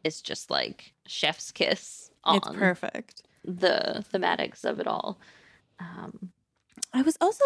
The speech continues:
Speaker 2: wondering, I don't know if this is a thing or if I'm just making this up, but, um, like, if you zoom in on her face, she looks not like Joanna Newsom.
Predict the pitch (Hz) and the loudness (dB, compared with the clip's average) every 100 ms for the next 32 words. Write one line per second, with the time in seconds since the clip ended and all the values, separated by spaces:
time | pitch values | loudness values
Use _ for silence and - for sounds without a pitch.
0 | 440 254 240 285 294 294 - 247 294 403 | 8 8 8 8 8 6 4 2 2 0
1 | - 403 330 - 254 - - 220 214 202 | 0 2 2 2 0 2 4 6 6 4
2 | 202 190 - 180 - 185 180 - 180 - | 2 2 2 0 2 2 2 2 2 0
3 | 190 180 _ _ _ _ _ _ _ _ | 0 -2 _ _ _ _ _ _ _ _
4 | - 214 202 180 196 196 _ _ _ _ | 4 6 6 4 0 -2 _ _ _ _
5 | _ _ _ _ _ _ - 254 262 254 | _ _ _ _ _ _ 4 6 6 6
6 | 247 214 294 480 494 339 240 214 - 175 | 6 6 2 2 4 6 6 6 2 4
7 | 175 202 - - _ _ _ _ - - | 4 2 -8 -14 _ _ _ _ -12 4
8 | 233 208 349 - - - - _ _ _ | 6 8 6 4 -10 -10 -14 _ _ _
9 | _ - 208 202 - 190 190 185 - - | _ 6 8 8 6 6 6 4 0 0
10 | 165 175 165 - - 277 | 2 2 -2 -4 -2 -2